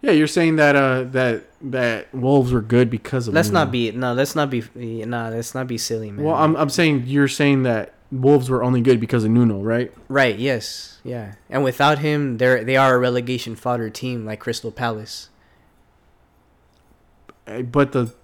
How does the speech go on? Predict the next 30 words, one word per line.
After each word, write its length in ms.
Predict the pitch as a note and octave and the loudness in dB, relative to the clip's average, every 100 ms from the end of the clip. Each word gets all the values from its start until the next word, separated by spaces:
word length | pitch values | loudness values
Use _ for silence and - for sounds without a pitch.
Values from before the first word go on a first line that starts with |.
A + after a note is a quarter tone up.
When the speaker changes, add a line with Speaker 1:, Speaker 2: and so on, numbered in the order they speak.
| _ _ _ _ _ _ _ - | _ _ _ _ _ _ _ -8
Speaker 2:
I 120 | B2+ D3+ | -2 -2
think, 400 | C#3+ A2+ G#2+ - | -2 -4 -6 -4
like, 200 | C3 C3 | -2 0
if 160 | C3+ | -2
you, 180 | G#2 D3 | -4 -2
you 220 | C#3+ C3+ | -2 0
hire 280 | C#3 D3+ D3 | 2 4 4
Gary 320 | C#3+ D3 D3 | 2 2 2
Monk 300 | B2+ B2 C#3 C#3 | 2 0 -2 -4
to 80 | D3+ | -4
coach 260 | D#3 C#3+ | -2 -2
that 160 | - C#3+ | -2 -4
team, 240 | - D3 | -4 -4
I'm 80 | B2+ | -2
not 200 | B2+ C3+ | -2 -2
gonna 300 | C3+ B2 A#2 G#2+ | -4 -4 -4 -6
assure 260 | A2+ C3 | -6 -4
you 160 | B2 A#2+ | -2 -2
that 240 | A#2 A2+ | -4 -6
they're 140 | - A#2+ | -6 -4
gonna 160 | B2 A#2 | -2 -2
get 200 | A2+ - | -4 -4
the 80 | |
same 260 | A#2 B2 A2+ | -8 -6 -6
results 340 | A2+ A2+ A2+ | -4 -2 -2
as 140 | A2+ A2 | -4 -8
they 100 | A2+ | -6
did 160 | A2+ | -6
with 160 | A2 G#2+ | -6 -8
Nuno. 420 | A2 B2 A2+ A2+ | -8 -8 -8 -10